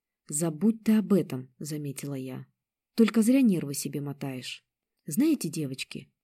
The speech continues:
тихо проговорил Тим, «мне уже самому хочется развязаться с ней. Моя жизнь стала невыносимой». «А мы тебя предупреждали», хмуро проговорила Лиза. В этот момент в дверь позвонили. «Не иначе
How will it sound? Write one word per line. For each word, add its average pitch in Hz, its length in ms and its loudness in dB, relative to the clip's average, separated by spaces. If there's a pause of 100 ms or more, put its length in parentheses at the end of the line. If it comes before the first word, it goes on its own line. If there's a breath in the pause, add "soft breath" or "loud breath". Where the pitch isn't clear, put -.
(120)
тихо - 240 -8
проговорил 147 560 -6
Тим, 135 340 -8 (540)
«мне 214 200 6
уже 214 180 4
самому 220 400 4
хочется - 640 -4
развязаться 170 680 -4
с - 140 -12
ней. 135 240 -12 (360)
Моя 190 280 4
жизнь 190 320 2
стала 226 320 2
невыносимой». 180 920 -2 (360)
«А 165 120 -4
мы 269 140 2
тебя 233 260 0
предупреждали», 170 1040 -6 (220)
хмуро 208 420 -4
проговорила 147 640 -8
Лиза. 135 380 -8 (500)
В 151 80 -4
этот 165 240 -2
момент 170 440 -2
в 143 120 -14
дверь 156 240 -4
позвонили. 190 680 -4 (640)
«Не 208 180 8
иначе 330 320 4